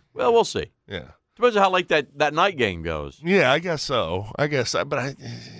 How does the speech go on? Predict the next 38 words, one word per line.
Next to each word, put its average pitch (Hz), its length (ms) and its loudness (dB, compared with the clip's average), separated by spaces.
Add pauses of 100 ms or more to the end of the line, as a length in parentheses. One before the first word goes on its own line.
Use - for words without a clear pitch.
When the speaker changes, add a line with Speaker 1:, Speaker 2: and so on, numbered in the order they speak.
Speaker 2:
eating 165 240 -4
too 160 160 0
much 147 240 0
turkey, 131 380 -2
that'll 139 240 2
just, 107 300 -4
that'll 175 200 0
put - 320 0
you 147 80 6
<laughs> - 0 -
out. 196 460 2
That'll 196 340 -6
put 214 300 -8
you 320 80 -8
out 330 300 -6
now. 127 260 -6 (380)
Um, 160 500 0
now 170 140 4
the 156 100 0
Egg 185 220 2
Bowl, 139 180 4
though, 120 220 4
I 120 80 4
do 135 160 2
wanna 127 180 2
mention 107 320 -4
that. 95 240 -2 (1000)
Ole 202 180 4
Miss, 135 580 0 (600)
and 151 120 4
I 156 60 2
shouldn't 151 300 -2
say 101 160 0
sneakily, 92 580 -2
but 98 160 -8
it, 95 160 -4
it 98 180 -4
feels 98 440 -2